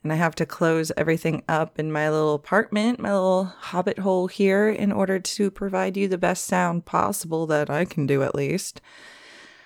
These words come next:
So I'm baking, and not in the way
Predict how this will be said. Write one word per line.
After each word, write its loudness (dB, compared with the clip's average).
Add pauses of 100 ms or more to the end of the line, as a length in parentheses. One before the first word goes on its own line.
(480)
So 4 (240)
I'm 0
baking, -4 (260)
and 0
not 2
in 0
the 0
way 0